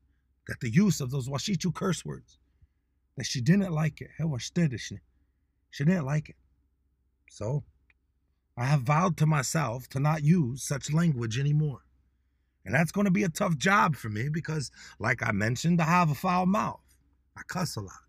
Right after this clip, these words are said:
especially when I'm around the fellas. <laughs> So I'm gonna have to watch that. I'm gonna have to push myself. And you know, I'm very grateful to that Kunshi, that Winuchchada, for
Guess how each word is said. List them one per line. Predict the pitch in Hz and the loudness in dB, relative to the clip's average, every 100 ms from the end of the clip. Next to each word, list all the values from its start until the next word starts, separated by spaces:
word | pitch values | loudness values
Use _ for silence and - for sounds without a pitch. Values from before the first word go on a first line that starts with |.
| _ - - - | _ -20 -18 -8
especially | 107 - 214 185 139 113 | -8 0 0 0 -2 -4
when | 107 120 | -2 -4
I'm | 117 | -4
around | 117 156 139 | -2 -2 -4
the | 165 | -6
fellas. | - 214 127 110 _ - - _ 143 - | -4 -2 -2 -6 _ -20 -20 _ -6 0
<laughs> | 165 123 - _ _ - _ _ _ _ _ _ _ - - - - 110 - _ _ _ | -2 -2 -8 _ _ -20 _ _ _ _ _ _ _ -2 0 -2 -2 -10 -10 _ _ _
So | - | 2
I'm | 151 | 2
gonna | 156 196 | 2 0
have | 151 180 - | 0 0 -2
to | 107 | -4
watch | 113 123 - | -2 -4 -4
that. | 127 127 | -2 2
I'm | 160 | 0
gonna | 160 143 | 0 -2
have | 143 | -4
to | 117 | -6
push | - 196 165 - | -4 -2 -2 -4
myself. | 95 90 - - _ _ _ _ _ _ _ _ _ _ - | -8 -10 -12 -14 _ _ _ _ _ _ _ _ _ _ -6
And | 104 | -2
you | 117 | 0
know, | 123 160 175 147 _ _ _ _ _ _ _ _ _ | 4 4 4 0 _ _ _ _ _ _ _ _ _
I'm | 113 113 | -4 4
very | 170 180 | 4 4
grateful | 123 160 175 117 123 120 _ _ _ _ | 2 2 2 -2 -14 -18 _ _ _ _
to | 98 | -8
that | 101 - | -8 -6
Kunshi, | - 143 - 156 120 _ | -2 -2 -2 -4 -6 _
that | 107 | -10
Winuchchada, | 110 101 131 - - 147 147 - _ _ _ _ _ _ _ _ _ _ _ _ | -6 -4 -4 -4 -6 -4 -6 -8 _ _ _ _ _ _ _ _ _ _ _ _
for | - 156 120 | 0 2 2